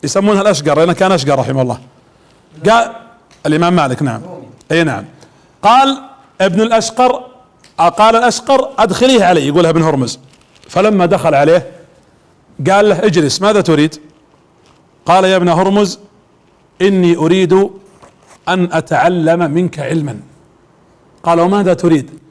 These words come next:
قال: "اريد حديث رسول الله صلى الله عليه وسلم". يقول:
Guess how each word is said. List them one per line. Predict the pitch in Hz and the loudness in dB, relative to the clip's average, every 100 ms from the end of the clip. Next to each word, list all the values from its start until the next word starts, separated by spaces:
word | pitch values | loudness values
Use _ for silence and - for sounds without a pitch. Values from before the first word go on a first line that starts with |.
| - _ - | -20 _ -6
قال: | 175 190 175 | 0 2 2
"اريد | 160 156 185 175 156 143 | 2 2 2 2 2 -2
حديث | 151 143 185 175 175 180 - - | -2 0 0 2 0 0 -6 -4
رسول | 147 - 175 | -4 0 0
الله | 151 156 151 151 | 2 0 0 -2
صلى | - 165 143 | -2 -2 0
الله | 135 156 135 | 0 0 0
عليه | 123 147 170 151 | 0 0 2 0
وسلم". | 131 110 104 - _ _ _ - _ _ - - | -4 -10 -18 -20 _ _ _ -20 _ _ -20 -4
يقول: | 147 185 214 202 | 0 2 2 0